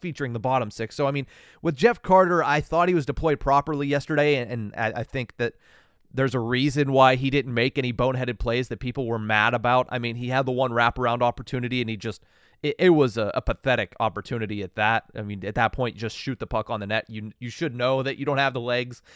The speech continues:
to beat the goaltender to the other end of the post, but, you know, I, I don't think that I take any of that against Jeff Carter, and, and honestly, the team as a whole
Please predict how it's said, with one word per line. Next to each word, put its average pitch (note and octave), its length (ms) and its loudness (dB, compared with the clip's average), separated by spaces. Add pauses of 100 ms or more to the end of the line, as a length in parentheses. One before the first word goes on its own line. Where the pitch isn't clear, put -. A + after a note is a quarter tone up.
(200)
to C#3+ 80 0
beat C#3 240 -2
the B2 80 -12
goaltender B2 520 0
to C3+ 100 -2
the A#2+ 120 -2
other A#2 220 0
end A#2+ 180 -2
of A2+ 60 -4
the G#2 40 -10
post, B2+ 440 -2
but, G#2 240 -4 (500)
you D#3 100 -6
know, D3 140 6
I, F3 160 4 (260)
I G#3 80 8
don't G#3 160 6
think F#3 280 -2
that D#3 120 6
I C3 80 6
take D3 240 0
any C#3 180 0
of C3 60 2
that C3 140 2
against A2+ 280 -4
Jeff A2+ 220 -4
Carter, C#3+ 400 2
and, A#2 220 -8
and E3+ 100 -4
honestly, F#3 400 0
the C3+ 180 -2
team B3 300 -4
as B2+ 100 0
a A2+ 80 0
whole C3+ 500 2